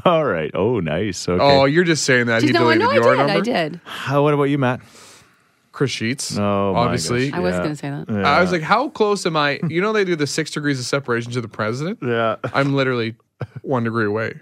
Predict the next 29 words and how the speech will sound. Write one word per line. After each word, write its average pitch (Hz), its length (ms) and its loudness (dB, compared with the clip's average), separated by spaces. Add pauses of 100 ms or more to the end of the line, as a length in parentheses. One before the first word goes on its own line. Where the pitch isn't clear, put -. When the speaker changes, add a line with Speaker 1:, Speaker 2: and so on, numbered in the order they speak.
(120)
Speaker 2:
'cause 117 140 0
Speaker 1:
All 113 60 0
Speaker 2:
Chris 131 200 2
Speaker 1:
right. 123 40 -8
Speaker 2:
has 117 160 -10
met, - 180 -6
talked 117 200 -4
to 113 60 -10
somebody 101 260 -6
who's 107 80 -8
met 110 140 -4
the 110 60 -14
president. 107 440 -8
He's 165 100 -2
talked 208 220 0
to 131 80 -4
a - 20 -4
president. 104 400 -8 (320)
Or, 254 380 2 (280)
or 208 300 4
Brett 196 300 -2
Kissel. 202 480 -4 (240)
Speaker 1:
Yeah. 123 80 2
Speaker 2:
I - 220 2
almost 196 480 2
had 147 180 0
Dierks 143 240 -2
Bentleys. - 640 -6
Speaker 1:
Almost. 120 680 0